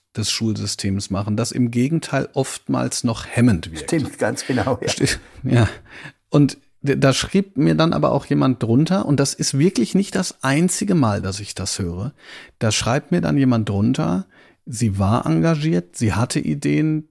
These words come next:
Speaker 1: die Schulleitung hat sie quasi mehr oder weniger abgebügelt und jetzt überlegt es sich zweimal, eigentlich hat sie gerade keine Lust, äh, noch,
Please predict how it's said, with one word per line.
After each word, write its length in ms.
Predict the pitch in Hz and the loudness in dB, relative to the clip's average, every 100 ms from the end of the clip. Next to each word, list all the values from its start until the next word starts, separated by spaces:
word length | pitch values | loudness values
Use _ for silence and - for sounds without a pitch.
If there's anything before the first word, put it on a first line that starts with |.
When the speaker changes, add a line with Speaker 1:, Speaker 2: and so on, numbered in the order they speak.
| - | -8
Speaker 1:
die 160 | 127 110 | -4 -2
Schulleitung 800 | - 139 147 135 135 135 131 127 | 0 2 4 2 2 2 2 0
hat 220 | 120 117 - | -2 -4 -6
sie 80 | |
quasi 320 | 113 113 110 107 | -6 -2 0 2
mehr 160 | 107 | 2
oder 180 | 113 107 | 2 2
weniger 340 | 110 110 107 | 2 2 0
abgebügelt 800 | 139 - 165 135 143 143 139 135 | -4 -2 -2 0 0 2 0 0
und 220 | - 127 117 | -4 0 0
jetzt 180 | 113 | 0
überlegt 440 | 120 123 110 120 - | 0 0 2 0 -2
es 120 | 113 | -4
sich 200 | 110 - | -4 -6
zweimal, 480 | - 101 117 127 117 | -4 0 2 2 2
eigentlich 360 | 113 120 117 | 0 0 0
hat 140 | 113 - | -4 -6
sie 80 | 113 | -6
gerade 280 | 104 110 | -4 -4
keine 300 | 107 110 110 | -4 -2 0
Lust, 420 | 107 110 - - - | 0 -2 -4 -6 -4
äh, 160 | 113 | -2
noch, 360 | 104 107 - - | 0 0 -2 -10